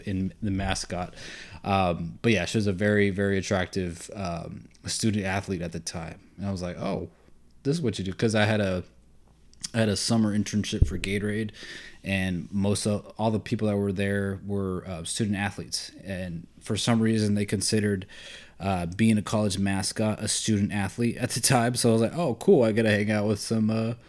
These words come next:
with some student athletes and, you know, do my job." So, you know, I started talking to one of my coworkers, and, uh, I don't know how we got the subject, but,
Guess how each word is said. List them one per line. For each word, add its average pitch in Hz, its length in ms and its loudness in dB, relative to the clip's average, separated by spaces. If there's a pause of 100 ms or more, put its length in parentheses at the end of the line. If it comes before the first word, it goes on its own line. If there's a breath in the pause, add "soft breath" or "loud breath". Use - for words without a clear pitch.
(600 loud breath)
with 101 120 0
some 110 120 2
student 123 280 4
athletes 139 400 4
and, 113 220 6
you 113 120 4
know, 107 380 0
do 113 140 2
my 117 160 4
job." 120 400 0
So, 120 400 0
you 143 120 0
know, 120 200 0 (140)
I 104 100 -4
started 110 300 0
talking 104 320 0
to 110 300 0
one 98 340 -2
of 104 80 0
my 110 140 0
coworkers, 127 720 0 (720 loud breath)
and, 98 720 -2
uh, 90 320 -6 (160)
I 110 100 -4
don't 104 80 0
know 104 80 2
how 104 140 2
we 104 80 0
got 92 160 -6
the 90 60 -6
subject, 92 500 -6
but, 85 300 -8